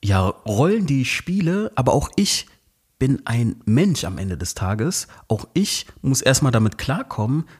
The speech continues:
dass so viele Leute was von mir wollen.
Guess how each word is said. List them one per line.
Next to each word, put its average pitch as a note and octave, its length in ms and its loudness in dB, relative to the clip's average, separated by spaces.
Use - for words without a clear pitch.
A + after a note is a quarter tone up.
dass A2 200 -2
so C3 260 0
viele D#3+ 280 0
Leute B2 320 0
was A2+ 140 -2
von A2 200 -2
mir G2+ 220 0
wollen. E3 440 2